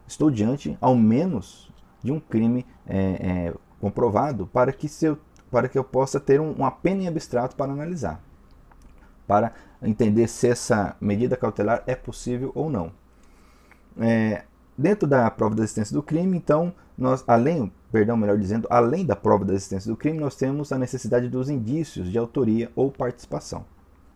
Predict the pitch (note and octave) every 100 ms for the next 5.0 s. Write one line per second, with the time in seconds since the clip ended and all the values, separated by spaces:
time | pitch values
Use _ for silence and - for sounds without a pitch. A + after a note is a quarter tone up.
0 | _ _ - - - - - E3+ G2 G2+
1 | - F3+ - - _ - G#2 - - A#2+
2 | - G2 C#3 E3 C3+ G2 E2 - _ -
3 | - _ E2+ F2 B2+ C#3+ C3+ G2+ G#2+ A#2
4 | B2+ B2 - G#2 - F2+ F#2+ F2+ A#2+